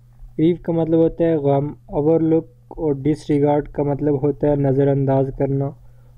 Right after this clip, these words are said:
और फ्रॉलिक का मतलब होता है चीयरफुल अंदाज में खेलना। अगर हम पिक्चर में देखें तो ये लोग चीयरफुल अंदाज में खेल रहे हैं, प्ले कर रहे हैं।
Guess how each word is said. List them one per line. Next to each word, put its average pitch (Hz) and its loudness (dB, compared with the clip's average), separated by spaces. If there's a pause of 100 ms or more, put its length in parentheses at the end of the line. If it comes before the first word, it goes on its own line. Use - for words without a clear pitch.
(140)
और 156 -2
फ्रॉलिक 156 0
का 160 -2
मतलब 151 0
होता 151 2
है 151 2
चीयरफुल 156 0
अंदाज 139 2
में 147 -2
खेलना। 135 0 (920)
अगर 151 2
हम 151 -2
पिक्चर 160 2
में 165 0
देखें 160 0
तो 156 2
ये 147 4
लोग 147 2
चीयरफुल 151 2
अंदाज 139 0
में 151 -2
खेल 143 2
रहे 131 0
हैं, 135 0
प्ले 143 2
कर 139 -2
रहे 135 -4
हैं। 151 -14